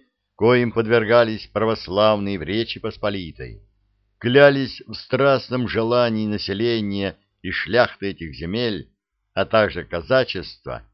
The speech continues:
перейти под руку московского государя, и умоляли немедленно послать войско на помощь своим собратьям.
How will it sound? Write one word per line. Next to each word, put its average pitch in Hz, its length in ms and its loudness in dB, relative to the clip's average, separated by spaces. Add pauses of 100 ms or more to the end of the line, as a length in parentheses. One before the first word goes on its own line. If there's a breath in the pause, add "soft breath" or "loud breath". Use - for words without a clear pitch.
(340)
перейти 127 520 0
под - 260 -2
руку 143 320 -6
московского 131 720 -4
государя, 82 840 -6 (560)
и 107 140 -2
умоляли 131 1000 2 (280)
немедленно 127 880 2
послать 113 500 -2
войско 110 480 -2
на 98 120 0
помощь 110 420 -2
своим 90 360 -6
собратьям. 73 760 -6